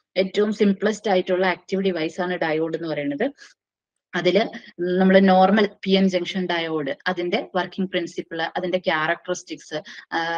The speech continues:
അങ്ങനെയുള്ള കാര്യങ്ങൾ പഠിക്കണം. പിന്നെ ഡയോഡ്സിന്റെ types, പി എൻ junction diode, പിന്നെ അതുപോലെ തന്നെ special purpose diode ആയിട്ടുള്ള zener diode,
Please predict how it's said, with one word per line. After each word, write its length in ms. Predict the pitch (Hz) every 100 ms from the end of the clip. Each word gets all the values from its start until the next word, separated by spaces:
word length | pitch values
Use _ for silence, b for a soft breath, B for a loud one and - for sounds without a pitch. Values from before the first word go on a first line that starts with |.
| 165
അങ്ങനെയുള്ള 400 | - 196 185 185
കാര്യങ്ങൾ 400 | 180 170 160 165
പഠിക്കണം. 420 | 165 151 143 196 285 B
പിന്നെ 240 | - 269 302 202
ഡയോഡ്സിന്റെ 600 | 208 196 202 - 214 208
types, 500 | 202 185 180 - 170 -
പി 100 | -
എൻ 160 | 180 185
junction 320 | 185 180 196
diode, 380 | 190 175 180 190 -
പിന്നെ 200 | 196 175
അതുപോലെ 300 | 170 175 185
തന്നെ 260 | 175 175 - - _
special 360 | - 233 214 220
purpose 400 | 202 190 196 190
diode 340 | 180 175 180
ആയിട്ടുള്ള 360 | 175 170 165 170
zener 360 | 160 170 160 170
diode, 520 | 170 165 160 156 151